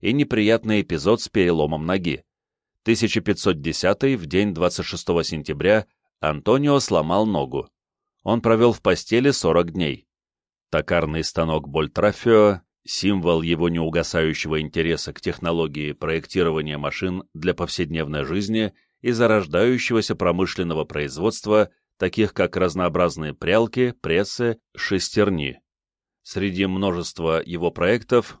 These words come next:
есть мельницы, приводимые в движение водой или лошадьми,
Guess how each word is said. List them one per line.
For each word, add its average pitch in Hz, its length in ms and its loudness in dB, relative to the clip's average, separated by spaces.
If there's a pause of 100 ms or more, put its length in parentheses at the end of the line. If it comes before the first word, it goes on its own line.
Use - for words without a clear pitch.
(100)
есть 101 360 0
мельницы, 98 580 0
приводимые 90 600 0
в 76 80 -8
движение 82 540 -2
водой 73 400 2
или 82 260 -2
лошадьми, 78 720 -2